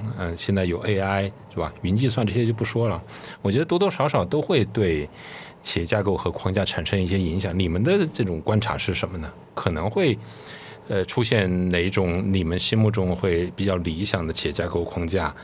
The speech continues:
它是能达成怎样的一，一种目标，是吧？更快实现，或者是，呃，怎么样？呃，甚至我现在还知道有个概念叫企业架构，企业架构 as a service，这个我不知道，呃，是不是也是一种，一种方向？你们觉得呢？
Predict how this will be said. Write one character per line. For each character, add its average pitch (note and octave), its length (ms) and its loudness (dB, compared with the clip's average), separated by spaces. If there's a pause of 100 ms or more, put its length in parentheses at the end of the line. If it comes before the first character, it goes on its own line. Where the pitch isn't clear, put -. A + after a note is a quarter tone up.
(520)
它 F2 160 -2
是 F2 140 -2
能 E2+ 240 0
达 - 140 -2
成 E2+ 260 -2
怎 D#2 140 -2
样 F2 180 -2
的 E2 60 0
一， E2+ 140 -2
一 F2+ 180 -6
种 F2 100 -2
目 F2 220 -2
标， F#2 400 0
是 F2 100 -4
吧？ D#2+ 220 -4
更 A2+ 120 0
快 A#2+ 160 2
实 A2 160 -2
现， C#3 340 2
或 G#2 140 -2
者 F#2 120 -2
是， F#2 260 0 (540)
呃， A#2+ 80 -8 (340)
怎 - 100 -6
么 F#2+ 80 0
样？ G2+ 220 0 (180)
呃， G#2 220 -4
甚 C3 180 2
至 A#2+ 140 4
我 G2 140 4
现 C3 100 -2
在 A#2+ 80 2
还 A#2+ 160 2
知 C3 220 -2
道 B2 80 4
有 G#2 80 2
个 G2 60 2
概 A#2+ 180 4
念 G2+ 180 4
叫 F#2+ 220 2
企 F#2+ 320 -2
业 G2 40 0
架 B2+ 160 0
构， C#3 240 2 (220)
企 - 160 0
业 A2+ 60 2
架 C3 160 2
构 C#3+ 180 4
as G#2+ 180 0
a G#2 40 2
service， - 560 0 (800)
这 - 120 -2
个 A2 60 4
我 F2+ 60 2
不 F#2 100 0
知 F#2 80 2
道， F#2 60 4
呃， F#2 480 0
是 - 140 0
不 G#2+ 60 0
是 G2+ 140 0
也 G2 140 2
是 A#2+ 120 2
一 G#2+ 60 4
种， F#2 340 0
一 A2 120 2
种 F#2+ 160 0
方 F#2+ 180 -2
向？ F2+ 180 -6 (140)
你 F#2+ 80 -2
们 F2 120 -2
觉 F#2+ 120 2
得 E2+ 120 0
呢？ D#2+ 120 0